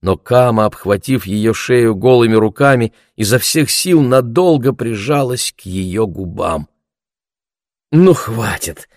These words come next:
вздохнула сестра и, оторвавшись от нее, разогнулась. «До свидания, Кемальчик!» крикнула Кама, и малыш, улыбнувшись, помахал ей рукой. Лошади тронулись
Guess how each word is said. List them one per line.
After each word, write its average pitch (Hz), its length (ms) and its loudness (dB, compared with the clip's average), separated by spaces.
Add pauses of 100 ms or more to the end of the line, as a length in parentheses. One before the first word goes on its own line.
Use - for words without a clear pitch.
(500)
вздохнула 80 600 -4
сестра 120 600 -2 (340)
и, 98 80 0
оторвавшись 92 760 0
от 90 160 -6
нее, 85 280 -4
разогнулась. 78 920 -8 (1300)
«До 156 100 2
свидания, 170 720 4
Кемальчик!» 175 800 0 (540)
крикнула 80 500 -2
Кама, 110 440 -2 (360)
и 95 80 -8
малыш, 120 460 2
улыбнувшись, 107 760 -2
помахал 92 540 -4
ей 85 240 -6
рукой. 71 500 -14 (640)
Лошади 95 440 -2
тронулись 127 760 -4